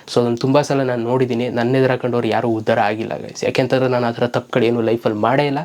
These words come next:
ಸುಮ್ ಸುಮ್ನೆ ಬಂದು ಎದುರು ಹಾಕೊಂಡವ್ರಿಗೆ ಅವ್ರಿಗೆ ಏನೇನಾಗಬೇಕು ಅದು ಆಗೇ ಆಗುತ್ತೆ. So, ಇಷ್ಟಪಡೋರಿಗೆ ಎನಿ ಟೈಮ್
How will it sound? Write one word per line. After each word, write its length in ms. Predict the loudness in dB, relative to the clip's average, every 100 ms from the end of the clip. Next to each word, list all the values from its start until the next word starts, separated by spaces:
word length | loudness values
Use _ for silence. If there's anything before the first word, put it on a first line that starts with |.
| -10 -20 -20 -6
ಸುಮ್ 220 | 0 2
ಸುಮ್ನೆ 220 | 2 2
ಬಂದು 240 | 2 0 0
ಎದುರು 140 | 0
ಹಾಕೊಂಡವ್ರಿಗೆ 560 | 0 -2 -4 -4 -6 -4
ಅವ್ರಿಗೆ 220 | 0 2 2
ಏನೇನಾಗಬೇಕು 540 | 2 0 0 -2 -2
ಅದು 120 | -4 -2
ಆಗೇ 240 | 0 0
ಆಗುತ್ತೆ. 720 | -2 -4 -8 -10 -10 -14 -10 0
So, 160 | 2
ಇಷ್ಟಪಡೋರಿಗೆ 920 | 2 2 2 4 4 4 2 0 -4 _ _ -20 -20 -20 -20 -20 -4 4
ಎನಿ 220 | 4 4
ಟೈಮ್ 240 | 2 0